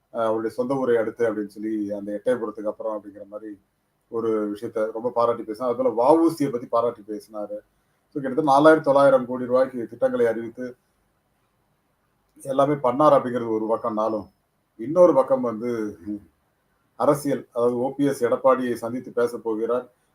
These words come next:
அதுல மிகப்பெரிய மாற்றங்கள்லாம் உருவாகுமா அப்படின்லாம் வந்து நிறைய பேர்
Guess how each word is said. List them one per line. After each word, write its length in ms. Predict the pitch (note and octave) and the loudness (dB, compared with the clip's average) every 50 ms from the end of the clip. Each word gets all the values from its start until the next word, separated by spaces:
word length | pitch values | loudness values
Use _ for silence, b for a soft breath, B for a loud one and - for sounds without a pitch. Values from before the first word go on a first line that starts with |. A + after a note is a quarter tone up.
| _ - | _ -4
அதுல 180 | A2+ A#2 A#2+ A#2+ | -2 0 0 0
மிகப்பெரிய 480 | A2 A2+ G#2 B2+ B2 B2+ B2+ C3 C3 | -2 -4 -6 -6 -6 -6 -4 -2 -2
மாற்றங்கள்லாம் 680 | A#2+ A#2 B2 C3 - C3+ C3 B2 B2 A#2+ B2 B2+ B2 A#2+ | 0 0 0 -2 0 0 0 0 0 0 0 0 -2 -2
உருவாகுமா 540 | A#2 C3 C#3 C3+ C3 A#2 A2 A#2 B2 B2 A#2+ | -2 2 4 4 4 2 0 -2 -4 -2 -2
அப்படின்லாம் 480 | A2+ G#2+ G#2 A2+ G#2+ A#2 C3+ D3 C#3 | -2 -4 -4 -6 -8 -6 -4 -4 -4
வந்து 200 | A#2+ - B2 B2+ | -4 -6 -8 -8
நிறைய 260 | A#2+ A2+ G#2+ A2+ A#2 G#2+ | -6 -4 -4 -2 -4 -2
பேர் 240 | G#2 B2 A#2+ A2+ | -2 -2 -2 -2